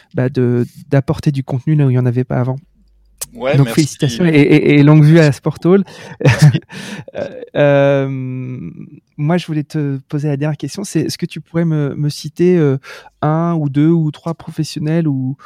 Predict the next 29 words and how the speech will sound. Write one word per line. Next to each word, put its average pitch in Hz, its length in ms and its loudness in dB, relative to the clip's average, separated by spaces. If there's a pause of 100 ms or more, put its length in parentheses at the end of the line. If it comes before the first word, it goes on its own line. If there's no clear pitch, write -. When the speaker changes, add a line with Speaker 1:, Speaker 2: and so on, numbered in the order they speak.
(880)
Speaker 1:
entrepreneurs, 156 720 0
investisseurs, 147 760 -2
euh, 135 140 2
patrons 147 340 -2
de 156 40 0
business 147 360 -2
unit 180 120 -2
que - 140 -2
t'aimerais 147 300 0
entendre 160 360 -2
dans 147 140 0
un 139 80 0
format 147 360 -2
comme, 139 260 0
euh, 135 480 -2 (120)
comme, 139 240 0
euh, 135 120 2
la 131 100 2
Ligue 143 160 -2
des 143 80 0
futurs - 300 -6
champions 143 340 -4
de, 135 260 0
de 131 140 -2
Dream 135 220 -2
Team ? 135 300 -6 (1700)
Speaker 2:
Hmm, 117 380 -14 (840)
d'accord. 104 560 -8 (1800)
Euh, 110 540 -8